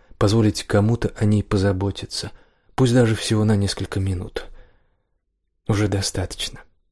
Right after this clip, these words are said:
сказала Бри, когда волосы почти высохли. Мэтт выключил фен и пригладил её волосы расчёской.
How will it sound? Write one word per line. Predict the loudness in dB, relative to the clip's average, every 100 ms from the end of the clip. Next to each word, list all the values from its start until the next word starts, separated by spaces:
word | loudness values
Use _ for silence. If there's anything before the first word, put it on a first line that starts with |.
| -10
сказала | -2 0 2 2
Бри, | 0
когда | -2 -2 0
волосы | 0 -2 -2
почти | -4 -4 -4
высохли. | -4 -4 -8 -12 -20 _ _ _ _ _ _
Мэтт | 2 2 2
выключил | 0 0 0 0 0
фен | -2 -2 0
и | -2
пригладил | -2 0 2 2 2
её | 2
волосы | 2 0 0 -2
расчёской. | -2 -4 -4 -4 -4 -8 -16